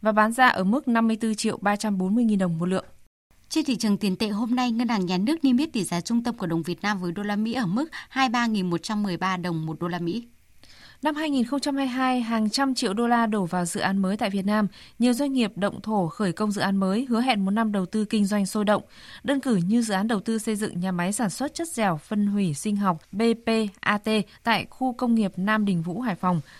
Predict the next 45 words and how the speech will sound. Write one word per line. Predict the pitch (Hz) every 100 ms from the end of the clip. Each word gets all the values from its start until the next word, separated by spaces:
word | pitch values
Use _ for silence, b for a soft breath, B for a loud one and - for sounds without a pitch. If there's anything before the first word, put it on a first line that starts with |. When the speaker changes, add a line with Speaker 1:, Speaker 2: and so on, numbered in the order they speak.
| B
Speaker 1:
do | 240
tập | 226 -
đoàn | 190 180
An | - 202
Phát | 254 262
Holding | 233 202 208 196
làm | 180 165
chủ | 175
đầu | 160
tư. | 165 196 170 B B B B
Đây | 277
là | 269
nhà | 226 202
máy | 190 202
sản | 240 196
xuất | 277 294
nguyên | 233 233
liệu | 208
xanh | 165 214 208
đầu | 190
tiên | 170 240 233
tại | 208 190 139
khu | 214
vực | 196 170 -
Đông | 196
Nam | 196
Á, | 175 170 240 B B -
có | 190
công | 233 220
suất | 269 285 208
ba | 214
mươi | 202 196
nghìn | 175 151
tấn | 156 196
một | 247 185 180
năm, | 208 202 B B B
vốn | 175 190 226
một | 233
trăm | 226 208
hai | 190 202
mươi | 190
triệu | - 202 -
đô | 175
la | 180
Mỹ | 175 180 254